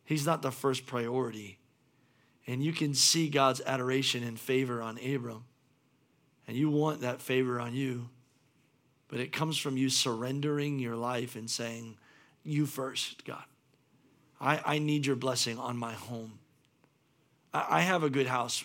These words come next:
but it's great when you're there. I have a good life, but I, I, I, I need you to overshadow me and let your character shine through me." God, I, I, I surrender me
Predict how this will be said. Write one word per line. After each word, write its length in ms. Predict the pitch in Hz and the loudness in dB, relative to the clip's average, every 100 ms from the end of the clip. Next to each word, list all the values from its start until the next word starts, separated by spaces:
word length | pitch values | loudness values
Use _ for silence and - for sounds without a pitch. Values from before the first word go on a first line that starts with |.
| - | -2
but 160 | 139 | -2
it's 260 | 131 143 - | 0 0 -2
great 520 | - 139 139 143 135 131 | -2 0 4 2 0 -6
when 160 | 120 | -10
you're 180 | 120 113 | -8 -10
there. 300 | 107 104 - _ _ _ _ _ _ _ _ _ _ _ _ _ _ _ _ _ _ _ | -12 -14 -16 _ _ _ _ _ _ _ _ _ _ _ _ _ _ _ _ _ _ _
I 80 | 165 | 2
have 120 | 185 | 4
a 40 | 160 | 4
good 240 | 143 135 | 2 2
life, 420 | 131 127 120 110 143 | 4 4 2 -4 -2
but 160 | 131 | 0
I, 600 | 139 - 147 147 151 151 - | 0 0 0 0 2 0 -2
I, 120 | 147 | -2
I, 120 | 151 143 | -2 -2
I 40 | 160 | 0
need 220 | 160 143 | 0 -2
you 220 | 139 131 | 0 0
to 120 | 123 | -2
overshadow 840 | 135 127 123 113 - 127 123 120 117 | -4 -4 -2 0 0 0 -4 -6 -8
me 320 | 117 110 101 _ _ _ _ _ _ _ _ _ - | -10 -12 -16 _ _ _ _ _ _ _ _ _ -6
and 180 | 135 135 | -2 0
let 220 | 135 - | 0 0
your 140 | 135 | 0
character 640 | 131 - 135 131 131 127 120 | 0 0 2 2 -2 -4 -2
shine 340 | - 123 113 113 | 0 0 -4 -6
through 220 | 123 123 | -4 -4
me." 220 | 117 104 _ _ _ _ _ _ _ _ _ _ _ - | -6 -10 _ _ _ _ _ _ _ _ _ _ _ 0
God, 180 | 151 | 4
I, 60 | 143 | 4
I, 340 | - 147 156 147 | 4 4 4 4
I 20 | |
surrender 720 | 147 - 160 139 151 160 156 | 4 4 4 4 2 2 2
me 540 | 147 139 139 135 120 | 0 0 0 0 -2